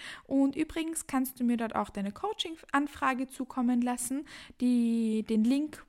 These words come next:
zum Bewerben findest du in meinem Linktree und auch in der Podcast-Beschreibung. Wenn du mit mir zusammenarbeiten möchtest, unabhängig davon, ob das jetzt für, ähm, das Erreichen deiner wettkampforientierten Ziele ist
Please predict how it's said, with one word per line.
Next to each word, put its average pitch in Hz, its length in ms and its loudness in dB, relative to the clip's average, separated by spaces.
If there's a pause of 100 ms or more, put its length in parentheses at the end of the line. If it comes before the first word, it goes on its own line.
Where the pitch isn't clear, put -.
(120)
zum 226 180 0
Bewerben 208 400 0
findest 208 360 -2
du 220 40 -2
in 202 60 0
meinem 190 200 0
Linktree 285 560 0 (240)
und 226 220 -2
auch 202 240 6
in 208 100 0
der 202 100 2
Podcast-Beschreibung. 226 1200 0 (220)
Wenn 220 140 4
du 226 80 8
mit 220 180 4
mir - 100 -6
zusammenarbeiten 302 880 -2
möchtest, 240 500 0
unabhängig 233 540 2
davon, 214 400 0
ob 202 200 -4
das 202 180 -6
jetzt - 320 -6
für, 190 320 0 (320)
ähm, 196 220 0
das 202 180 -2
Erreichen 196 420 -2
deiner 185 280 -2
wettkampforientierten 220 1160 0
Ziele 214 420 0
ist - 240 -2